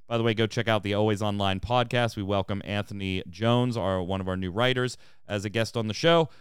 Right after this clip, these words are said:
Uh, hope you enjoyed that as well. And I just forgot how much I actually enjoyed playing that game. Definitely one you should check out. We will keep you posted on the <laughs> next two weeks of Gaming Gumbos.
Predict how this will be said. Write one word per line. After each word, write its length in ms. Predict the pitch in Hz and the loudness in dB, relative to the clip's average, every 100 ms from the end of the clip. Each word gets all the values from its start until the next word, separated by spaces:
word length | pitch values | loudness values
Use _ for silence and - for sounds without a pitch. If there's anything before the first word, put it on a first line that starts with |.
| - - | -20 -6
Uh, 240 | 90 87 | -2 0
hope 200 | 104 101 | 0 -2
you 80 | 98 | -4
enjoyed 420 | 92 104 101 87 | -2 0 0 2
that 260 | 104 107 - | 2 2 -2
as 240 | 98 90 | -4 0
well. 300 | 110 110 110 | 2 2 2
And 320 | 107 110 104 95 | -2 -2 -2 -4
I 60 | |
just 200 | 95 92 | -6 -8
forgot 300 | 95 95 87 | -6 -4 -6
how 220 | - 92 | -6 -4
much 280 | 92 90 - - | -2 -4 -4 -8
I 160 | 90 | -6
actually 480 | 92 82 82 92 87 | -4 -6 -8 -8 -8
enjoyed 440 | 80 80 82 82 76 | -8 -8 -6 -8 -6
playing 300 | 87 82 80 | -6 -4 -6
that 200 | 80 78 | -8 -8
game. 240 | 80 76 | -8 -6
Definitely 480 | 87 80 85 71 80 | -6 -6 -8 -10 -8
one 320 | 80 80 78 - | -6 -8 -10 -14
you 360 | 85 90 85 - | -10 -8 -8 -10
should 440 | - 92 82 76 - | -12 -6 -6 -6 -12
check 340 | - 104 82 - | -8 -4 -4 -4
out. 300 | 90 82 - - - - - | -4 -4 -6 -16 -20 -20 -20
We 260 | 110 180 262 | 0 4 6
will 420 | 247 226 208 196 - | 8 8 6 2 2
keep 260 | 381 311 | 4 6
you 120 | 330 | 4
posted 720 | 208 202 247 214 190 139 85 - | 2 6 6 6 6 6 6 0
on 220 | 147 165 | 6 8
the 100 | 160 | 8
<laughs> 0 | |
next 380 | 160 165 - - | 4 4 4 4
two 180 | 294 247 | 8 8
weeks 320 | 175 208 - 214 | 8 6 4 4
of 240 | 196 170 | 2 6
Gaming 380 | 185 180 175 156 | 6 6 2 2
Gumbos. 500 | 156 156 143 127 | 4 6 6 6